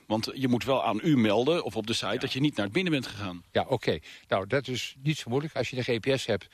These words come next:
Speaker 2: dan kijk je even op je G P S en je weet het. Als je die niet hebt, dan ga je 's avonds even achter de P C zitten... en kijk je op Google Earth met het handje. Daar stond ik. En onderin,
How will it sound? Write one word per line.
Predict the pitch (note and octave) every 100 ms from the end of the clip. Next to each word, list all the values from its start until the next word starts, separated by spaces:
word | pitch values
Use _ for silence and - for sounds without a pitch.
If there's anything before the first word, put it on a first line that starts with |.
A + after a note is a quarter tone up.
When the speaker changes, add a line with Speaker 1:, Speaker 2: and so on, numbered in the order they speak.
| -
Speaker 2:
dan | - A2
kijk | A#2+ G#2
je | A#2
even | G#2+ G#2
op | F#2
je |
G | G#2+ G#2
P | G2 A2
S | G#2
en | G2+
je | F#2
weet | G#2 C3
het. | F3+ - _ -
Als | - A2
je | A#2
die | G#2
niet | G#2 C#3 -
hebt, | G2+ - _ - -
dan | A2
ga | G#2
je | G2+
's | B2+
avonds | A2 F2+
even | A#2+ G#2 G2+
achter | A2+ G2+ -
de | G2+
P | G2 G2
C | - A2
zitten... | G2+ G#2 G2 - - - _
en | - A2
kijk | - G#2 -
je |
op | G#2+ A2
Google | A2+ G2+ F#2+ E3
Earth | B2+ G#2 - - _ _ _ -
met | A2
het | G#2 E2+
handje. | A#2 C3 A#2+ - G2 - _ _ _ _ _ -
Daar | G#2 D3 C3+
stond | - C#3+ A#2+
ik. | G#2 F2+ - _ -
En | G#2+ G#2+
onderin, | - G3 F3 C3+ A#2 G2+